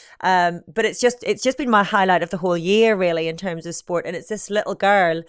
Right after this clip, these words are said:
who was on the final climb, um, on La Planche de Belleville, and she was at a specific point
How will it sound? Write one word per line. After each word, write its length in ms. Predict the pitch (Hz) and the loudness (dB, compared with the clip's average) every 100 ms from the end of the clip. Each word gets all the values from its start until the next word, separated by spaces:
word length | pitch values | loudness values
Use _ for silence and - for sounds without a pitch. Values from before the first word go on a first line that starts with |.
| - - _ | -16 -20 _
who 240 | - 202 185 | -2 -2 -2
was 320 | 185 185 185 | -2 -2 -2
on 160 | - 196 | -6 -8
the 80 | |
final 360 | 196 214 196 185 | -4 -2 -2 -4
climb, 580 | 190 - 202 190 170 165 - | -8 -4 -2 -2 -6 -12 -8
um, 520 | 175 170 165 165 165 - | -4 -4 -4 -6 -10 -12
on 120 | 170 180 | -8 -6
La 100 | 175 | -6
Planche 220 | 185 - | -8 -8
de 40 | |
Belleville, 500 | 170 170 - 196 180 - _ - _ | -6 -6 -8 -8 -8 -12 _ -20 _
and 200 | 190 190 | -6 -6
she 280 | - 220 202 | -6 -6 -4
was 360 | 190 190 185 - | -2 0 -2 -4
at 100 | 202 | -4
a 60 | 202 | -4
specific 440 | - 202 226 - | -6 -6 -6 -8
point 420 | - 220 190 - | -6 -6 -6 -12